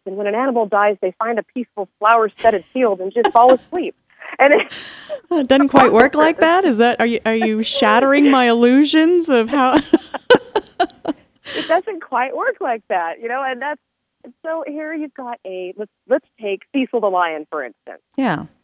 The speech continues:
Speaker 1: Thirteen-year-old lion. It's like a hundred and five-year-old man, okay? Now, this cat was in very good shape because the photographic companies were feeding them to, to, he would just lie around and let him take pictures. Well, that's great. But he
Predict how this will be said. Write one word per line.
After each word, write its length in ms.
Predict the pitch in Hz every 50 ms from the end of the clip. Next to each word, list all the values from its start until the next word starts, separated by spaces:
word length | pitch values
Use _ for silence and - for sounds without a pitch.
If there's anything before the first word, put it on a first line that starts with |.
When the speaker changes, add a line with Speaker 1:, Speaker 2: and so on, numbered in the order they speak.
| _
Speaker 1:
Thirteen-year-old 760 | - 269 285 - - 311 302 285 277 269 247 233 220 208 202
lion. 280 | 185 165 160 151 135 120 _ _ _ _ _ _ _ _ _ -
It's 160 | - 196 -
like 140 | 262 233 -
a 60 | 254
hundred 260 | - - 254 262 269 262
and 120 | 247 220 _ -
five-year-old 380 | 202 196 185 185 180 165 160 160
man, 160 | 156 147 139 - - - _ _ - 165
okay? 340 | - - 170 165 175 202 - _ _ _ _ -
Now, 140 | 180 175
this 180 | 170 185 233 269 - _
cat 260 | - 269 233 202 185 -
was 160 | 180 175 165
in 180 | 175 175 165 156 165
very 280 | 185 208 254 240 202 160
good 180 | 165 160 143 - - -
shape 220 | 160 143 170 - _
because 400 | 170 165 - _ - 180 170 165 - _
the 260 | - 170 165 160 160 - _
photographic 560 | - 196 202 185 185 180 180 185 - 170 - _
companies 420 | - 202 196 190 180 170 160 165 - -
were 120 | 143 151 _ -
feeding 340 | 320 349 339 277 220 202
them 240 | 175 156 160 190 233 -
to, 180 | - 180 170 170 - _ _ _ _ _ _ _
to, 80 | - 277
he 80 | - 349
would 120 | 339 330
just 160 | 302 339 294 -
lie 200 | 269 254 285 294
around 220 | 277 269 269 269
and 80 | 262 240
let 100 | 240 247
him 80 | 254
take 200 | - - 320 -
pictures. 360 | - 403 - - 240 160 151 - -
Well, 80 | -
that's 160 | 254 294 - _
great. 320 | - 339 370 311 - - - _ _ _ _ _ _ _ _ _ _ _
But 140 | - 185 - _ _
he 140 | - 302 403